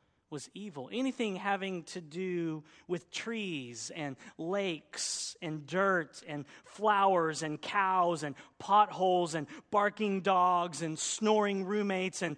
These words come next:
roundabouts and flesh and eyeballs and fingernails, all of these things were not good according to the Gnostics because they were a part of this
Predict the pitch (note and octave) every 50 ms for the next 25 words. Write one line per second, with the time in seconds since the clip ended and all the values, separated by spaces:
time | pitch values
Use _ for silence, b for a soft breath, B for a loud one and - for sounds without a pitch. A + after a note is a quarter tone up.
0 | B B B - D#3 F3 G3 G3+ G#3+ A3+ A3+ A3 A3 G#3 E3+ G#3 G3+ G3 F#3+ F#3+
1 | F#3 F3+ E3 - - - - B B B - F#3 F3+ E3 - - - - A#3+ B3
2 | B3 A#3+ A3+ - - - - G3+ F#3+ - - G3+ A#3+ B3 B3 A3 G3 A#3+ A#3+ A#3+
3 | A#3+ - F3 F#3+ F#3 F3+ - - A#3+ A#3+ A#3 A#3 A3+ G#3+ G#3+ G#3 G#3+ G#3+ A3 -
4 | B B B B B B D#3+ F#3 A#3 C#4+ E4 E4+ E4+ D4+ D#4+ C4+ A3 C4 C4 B3
5 | - - - A3+ A3 G#3 G3+ F#3+ F3+ F#3 F3+ D#3 - b b b b b - E3+
6 | F3+ F3+ F3 E3 - D3+ - D#3+ D#3+ E3 D#3 C3+ B2+ - - D3 C3+ B2 B2+ B2+
7 | A#2+ - C3 B2+ C3 C3 C3 C3+ D3 - - C3+ - - - _ C#3+ - - -
8 | - D#3 C#3+ C3 B2 A#2 A2+ - - C#3 C#3 C#3 C3+ B2+ A#2 - b b b b
9 | b b _ C3+ C3 D3+ D3+ C#3 - - - -